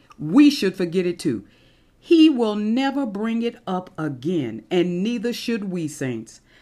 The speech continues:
However, forgiveness is not just about dealing with sin.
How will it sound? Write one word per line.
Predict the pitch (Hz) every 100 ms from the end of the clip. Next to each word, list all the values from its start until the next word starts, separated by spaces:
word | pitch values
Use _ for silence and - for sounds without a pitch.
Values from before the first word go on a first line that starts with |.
| _
However, | - 214 - 220 185 123 - _ _ _ _
forgiveness | - 165 147 294 269 165 160 -
is | 160 147
not | 185 226 151
just | 147 233 -
about | 160 202 220 151 120
dealing | 175 285 277 170 147
with | 127
sin. | - - 160 131 120